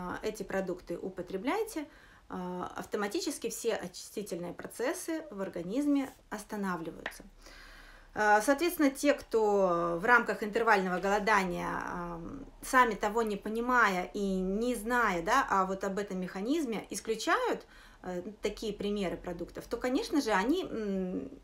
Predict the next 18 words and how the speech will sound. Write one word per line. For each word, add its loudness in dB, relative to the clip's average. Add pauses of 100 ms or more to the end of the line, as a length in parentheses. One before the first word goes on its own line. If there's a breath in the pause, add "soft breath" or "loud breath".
(160)
получают 2
определенные -2
бонусы, -4
потому -4
что -4 (260 loud breath)
немножко 0
разгружают -2 (200)
свою -2
пищеварительную -6
систему, -2
печень, -6 (520 loud breath)
а, -6
и -4
дают 0
ей -2
возможность -2
отдохнуть -4
и -4